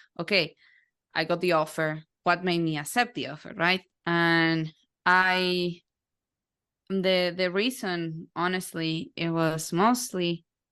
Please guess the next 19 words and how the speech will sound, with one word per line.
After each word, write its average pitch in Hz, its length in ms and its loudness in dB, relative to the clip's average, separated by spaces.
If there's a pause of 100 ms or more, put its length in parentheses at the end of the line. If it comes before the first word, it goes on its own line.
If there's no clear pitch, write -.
(140)
because, 170 680 2 (1200)
um, 165 360 0
I 175 100 4
wanna 190 200 6
grow, 160 380 4 (520)
I 160 100 2
wanna 160 200 0
grow 160 140 0
myself, 160 560 -2 (500)
and 170 220 4
I 165 100 2
felt 165 280 2
that 160 180 -2
there 160 100 -2
was 156 140 -2
something 156 260 -6
I 143 80 -4
can 143 200 -2
offer. - 280 -8